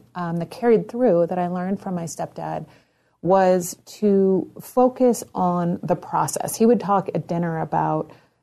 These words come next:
big ideas or big changes and how to get from here to there was part of his day job. So he thought about explicitly was getting other people on board, getting that stakeholder engagement, getting other people to think it was their idea if that was required.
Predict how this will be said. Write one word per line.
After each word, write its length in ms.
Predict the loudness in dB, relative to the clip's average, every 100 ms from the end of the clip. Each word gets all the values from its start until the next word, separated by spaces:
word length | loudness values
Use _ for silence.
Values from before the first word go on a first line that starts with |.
| _
big 140 | 4 4
ideas 500 | 4 4 4 6 4
or 80 |
big 220 | 2 0 0
changes 480 | -2 2 4 2
and 240 | 2 0 0
how 220 | -2 -4
to 120 | -2
get 200 | 0 0
from 160 | 0 -2
here 180 | -2 -2
to 100 | 2
there 400 | 4 4 2 -2 _ _ _ _ _ _ 0
was 160 | 0
part 180 | 2 2
of 100 | 4
his 220 | 2 0
day 220 | 4 4
job. 440 | 6 6 4 2 0
So 180 | -2 0
he 180 | -2
thought 280 | -2 0 2
about 300 | 4 2 2
explicitly 720 | -2 -2 -2 0 -2 -2 -2 -6 -20 -4
was 160 | 0
getting 240 | 2 0 2
other 220 | 4 4
people 300 | 4 2 2
on 180 | 2 2
board, 280 | 2 0 0
getting 200 | -2 -2
that 180 | -2 -4
stakeholder 580 | 0 0 2 2 2 -2
engagement, 560 | 0 0 0 -2 -4
getting 200 | -2 0
other 180 | 2 2
people 260 | 2 0 0
to 80 |
think 220 | 0 -2 -2
it 40 |
was 220 | -4 0
their 220 | 4 6
idea 380 | 4 2 2 2
if 100 | 0
that 180 | -4 -4
was 160 | -4 -6
required. 520 | -8 -4 -4 -4